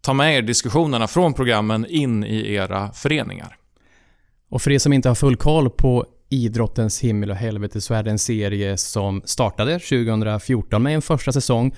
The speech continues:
Speaker 2: och fick samma år Barnidrottspriset. Sen året efter kom säsong två och nu har vi alltså fått vänta i fem långa år, eh, innan då säsong tre släpps. Och jag är väldigt, väldigt glad över att, eh, det kommer en säsong tre med nya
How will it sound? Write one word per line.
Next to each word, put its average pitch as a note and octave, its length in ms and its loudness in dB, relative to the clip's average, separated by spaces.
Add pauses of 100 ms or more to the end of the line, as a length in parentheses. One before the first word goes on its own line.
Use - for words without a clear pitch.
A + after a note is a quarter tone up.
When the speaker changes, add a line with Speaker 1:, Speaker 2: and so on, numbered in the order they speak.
Speaker 2:
och A#2 120 0
fick C#3+ 120 2
samma B2 240 2
år C3+ 280 2
Barnidrottspriset. A2 1400 0 (480)
Sen C3+ 220 2
året D3 220 2
efter B2 240 0
kom A#2+ 240 4
säsong A2+ 300 2
två F#3 320 2
och C#3 100 4
nu C3+ 100 6
har D3+ 100 4
vi D3 80 2
alltså A#2 340 0
fått A#2+ 180 -2
vänta A2 380 0
i G#2+ 180 0
fem D#3+ 460 2
långa B2+ 420 2
år, A#2 400 0 (160)
eh, A2 280 -2
innan A2 280 4
då G2+ 120 0
säsong G2+ 360 -2
tre D3+ 320 0
släpps. - 420 -6
Och A#2 160 -2 (240)
jag D3+ 140 4
är D3 40 6
väldigt, D3 280 2
väldigt A2 220 0
glad G2 320 0
över G2 280 -2
att, - 260 -10 (140)
eh, G2+ 240 -4
det A2+ 120 -2
kommer E3 320 4
en F#2+ 120 0
säsong G2+ 360 -4
tre F#2+ 340 -4
med G#2+ 180 4
nya A2 540 2